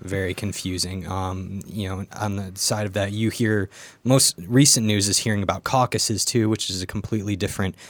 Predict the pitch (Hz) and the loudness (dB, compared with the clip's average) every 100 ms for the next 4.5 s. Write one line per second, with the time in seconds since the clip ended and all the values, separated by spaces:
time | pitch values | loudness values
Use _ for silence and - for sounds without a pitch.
0 | - 104 104 107 113 107 - - 98 95 | -4 2 2 2 0 0 0 -4 -4 -4
1 | - 104 98 98 98 98 92 92 90 92 | -2 0 2 2 0 0 0 0 0 0
2 | 95 98 110 - - 80 92 87 92 92 | 0 0 2 2 0 0 -2 -2 -2 -2
3 | 92 - - - - - - 98 92 101 | 0 0 -2 -6 -20 -14 -2 0 2 0
4 | 101 101 101 101 | 2 2 2 2